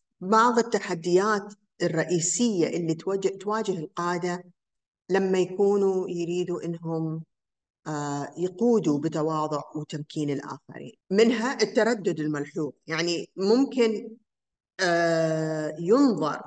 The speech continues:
إلى القادة المتواض-، إلى القادة المتواضعين، آه، إن-، ب-، بشكل مفرط طبعًا، إنهم غير حاسمين. آه،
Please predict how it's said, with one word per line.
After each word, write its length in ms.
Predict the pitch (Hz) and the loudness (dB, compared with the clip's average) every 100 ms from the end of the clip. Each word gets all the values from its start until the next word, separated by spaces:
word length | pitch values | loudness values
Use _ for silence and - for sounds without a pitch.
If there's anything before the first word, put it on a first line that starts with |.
| - - _ _ 185 | -16 -20 _ _ -2
إلى 400 | 165 156 151 - | 0 -2 -4 -4
القادة 500 | 165 160 185 202 180 | -4 -4 -6 -6 -4
المتواض-، 640 | 156 156 151 143 147 147 | -4 -4 -4 -4 -6 -6
إلى 240 | 165 160 160 | -4 -4 -4
القادة 380 | 156 - 220 190 | -8 -2 0 2
المتواضعين، 760 | 160 160 143 143 165 214 202 180 - - _ - | 0 -2 -4 -4 -2 0 0 -2 -12 -20 _ -2
آه، 120 | 202 175 165 196 | -2 -2 -6 -4
إن-، 180 | 196 196 | -4 -4
ب-، 320 | 160 180 175 | -2 -2 -2
بشكل 300 | 220 226 165 | -4 -4 -2
مفرط 400 | 180 - 139 - | -4 -4 -10 -8
طبعًا، 280 | 151 156 170 - - - | -8 -10 -12 -14 -8 0
إنهم 600 | 214 196 214 214 208 - 202 | 0 2 0 0 -4 -8 0
غير 600 | 190 240 233 - - - - _ _ _ | 6 8 8 4 -2 -10 -20 _ _ _
حاسمين. 720 | 185 175 - 190 147 131 - _ _ _ _ _ _ _ 170 | -4 -2 0 0 0 -6 -14 _ _ _ _ _ _ _ 0
آه، 720 | 165 160 160 160 160 165 | 2 2 2 0 -2 -6